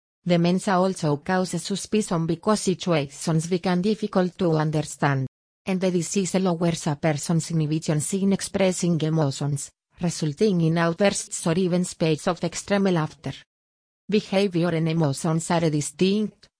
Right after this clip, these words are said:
but often interrelated. Sleep disturbances may cause irritability, and hoarding is a result of anxiety. These emotional and behavioral changes are normal in the progression of dementia,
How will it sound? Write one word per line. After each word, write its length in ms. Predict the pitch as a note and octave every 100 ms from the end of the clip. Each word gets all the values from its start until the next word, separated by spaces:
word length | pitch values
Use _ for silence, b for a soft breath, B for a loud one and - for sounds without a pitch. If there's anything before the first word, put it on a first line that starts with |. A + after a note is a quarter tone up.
| _
but 300 | F3+ G#3 G3+
often 300 | E3+ E3 E3
interrelated. 800 | E3 E3 D#3+ F3+ E3+ C#3 - D3+ - _ _ _
Sleep 240 | - C4
disturbances 840 | C#4 D4 - A#3+ B3 B3 A#3 G3 F3
may 200 | F3 F#3
cause 400 | G#3+ F3 E3 F3
irritability, 960 | D#3+ F3 F3 E3+ F3 D3+ C3+ C3 B2+ - _
and 180 | F#3 F#3
hoarding 480 | - G3 G3 F#3+ F3
is 180 | G#3 G#3
a 40 |
result 520 | G3 D#3+ F#3 F3+ E3+
of 200 | E3 -
anxiety. 800 | F3+ F3+ - G3+ G3+ E3+ B2 B2 - _ _ -
These 280 | E3+ G3 G3
emotional 680 | F#3 D#3 C3+ G#3 F#3+ E3+
and 160 | D#3+ D#3
behavioral 720 | D#3+ - G#3 G3 E3 E3+ E3
changes 520 | F#3 F3+ E3+ E3+ -
are 180 | E3 E3
normal 460 | E3 D#3+ D#3+ D3
in 140 | D#3+ E3+
the 100 | E3
progression 640 | - F#3+ F3+ E3 - D#3
of 220 | E3 -
dementia, 600 | E3 D3+ D#3+ D3 - C3